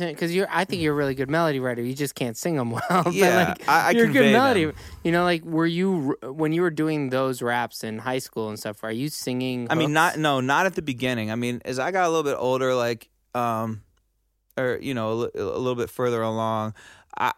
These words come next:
Speaker 2: I was kind of, like, onto this, like, 'cause, you know, I really grew up, like,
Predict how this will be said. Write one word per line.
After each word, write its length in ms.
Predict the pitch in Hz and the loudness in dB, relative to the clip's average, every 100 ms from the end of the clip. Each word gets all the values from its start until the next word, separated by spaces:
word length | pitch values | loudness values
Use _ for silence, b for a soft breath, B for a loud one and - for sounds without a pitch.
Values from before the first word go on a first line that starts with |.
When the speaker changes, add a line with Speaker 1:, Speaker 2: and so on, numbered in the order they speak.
| - | 0
Speaker 2:
I 160 | 143 165 | 2 2
was 160 | 165 | 0
kind 220 | - 160 156 | -2 0 0
of, 80 | |
like, 220 | 143 127 - | 0 0 -2
onto 340 | 120 127 131 123 | -2 -2 0 0
this, 220 | 120 - | 0 0
like, 220 | 110 113 | -2 -2
'cause, 160 | 139 135 | -4 -4
you 60 | 127 | -2
know, 60 | |
I 60 | 123 | 0
really 220 | 123 123 | 0 -2
grew 160 | 113 117 | 0 -2
up, 100 | 107 | 0
like, 240 | 110 104 | -2 -4